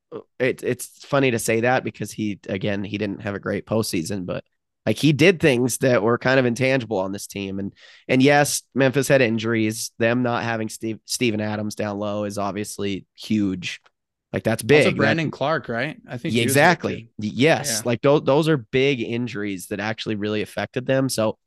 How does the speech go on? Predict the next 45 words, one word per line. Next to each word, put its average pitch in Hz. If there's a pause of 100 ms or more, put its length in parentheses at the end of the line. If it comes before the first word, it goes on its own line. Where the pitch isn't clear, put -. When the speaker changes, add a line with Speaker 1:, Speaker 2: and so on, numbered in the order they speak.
(180)
Speaker 1:
I 139
don't, 160
I 131
don't 151
know 143
what 131
that's 127
gonna 120
look 123
like. 98
I, 104
and 127
also, 123
by 117
the 113
way, 117
we, 107
we 113
need 123
to 117
talk 107
about 98
this 110
for -
a -
second. 95 (600)
Uh, 117 (160)
the 131
emergence 143
of 113
Tyus 123
Jones 110 (600)
was 120
Speaker 2:
Yeah. -
Speaker 1:
huge 190
this -
year. 90
I 175
crushed 190
Tyus 120
Jones 113
when, 131 (320)
when 139
they 190
traded 175